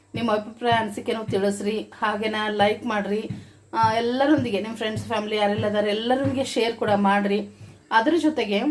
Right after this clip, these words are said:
ಯಾರೆಲ್ಲ ಇನ್ನೂ ಕೂಡ ನನ್ನ ಚಾನಲ್ನ ಸಬ್ಸ್ಕ್ರೈಬ್ ಮಾಡ್ಕೊಂಡಿಲ್ಲ ಅಥವಾ ಇನ್ನೂ ಯಾರು ಫಸ್ಟ್ ಟೈಮ್ ನನ್ನ ಚಾನಲ್ ವಿಸಿಟ್ ಮಾಡಿರಿ ಅಂಥವ್ರು ಏನೈತಲ್ಲ ದಯವಿಟ್ಟು ಚಾನಲ್ನ ಸಬ್ಸ್ಕ್ರೈಬ್ ಮಾಡ್ಕೊಳ್ರಿ. ಅದ್ರ ಪಕ್ಕದಲ್ಲೇ ಒಂದು ಬೆಲ್ ಐಕಾನ್ ಬರ್ತೈತಿ, ಅದನ್ನು ಕೂಡ ಪ್ರೆಸ್ ಮಾಡಿ all ಅಂತ ಸೆಲೆಕ್ಟ್ ಮಾಡಿ ಇಟ್ಕೊಂಡ್ರಿ ಅಂದ್ರೆ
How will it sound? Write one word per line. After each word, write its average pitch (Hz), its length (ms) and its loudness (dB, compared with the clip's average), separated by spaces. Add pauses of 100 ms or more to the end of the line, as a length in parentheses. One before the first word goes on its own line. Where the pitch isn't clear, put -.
(720)
ಯಾರೆಲ್ಲ 247 360 6
ಇನ್ನೂ 262 260 4
ಕೂಡ 262 180 0
ನನ್ನ 247 240 0
ಚಾನಲ್ನ 233 380 -2 (100)
ಸಬ್ಸ್ಕ್ರೈಬ್ 214 380 -4
ಮಾಡ್ಕೊಂಡಿಲ್ಲ 196 520 0 (560)
ಅಥವಾ 220 360 0
ಇನ್ನೂ 220 400 0
ಯಾರು 220 360 4
ಫಸ್ಟ್ - 320 -6
ಟೈಮ್ 269 200 2
ನನ್ನ 240 160 -2
ಚಾನಲ್ 214 300 -4
ವಿಸಿಟ್ 208 340 -4
ಮಾಡಿರಿ 190 380 0 (480)
ಅಂಥವ್ರು 247 360 4
ಏನೈತಲ್ಲ 240 320 2 (120)
ದಯವಿಟ್ಟು 220 460 0
ಚಾನಲ್ನ 220 400 -2
ಸಬ್ಸ್ಕ್ರೈಬ್ 220 500 0
ಮಾಡ್ಕೊಳ್ರಿ. 202 540 0 (440)
ಅದ್ರ 240 260 2
ಪಕ್ಕದಲ್ಲೇ 269 420 4
ಒಂದು 254 180 2
ಬೆಲ್ 214 220 2
ಐಕಾನ್ 233 240 -2
ಬರ್ತೈತಿ, 202 360 -2
ಅದನ್ನು 208 220 -2
ಕೂಡ 233 140 -2
ಪ್ರೆಸ್ 226 380 -2
ಮಾಡಿ 262 180 4
all 233 340 0
ಅಂತ 226 120 -4
ಸೆಲೆಕ್ಟ್ 220 380 -4
ಮಾಡಿ 247 160 0
ಇಟ್ಕೊಂಡ್ರಿ 202 360 -2
ಅಂದ್ರೆ 190 540 0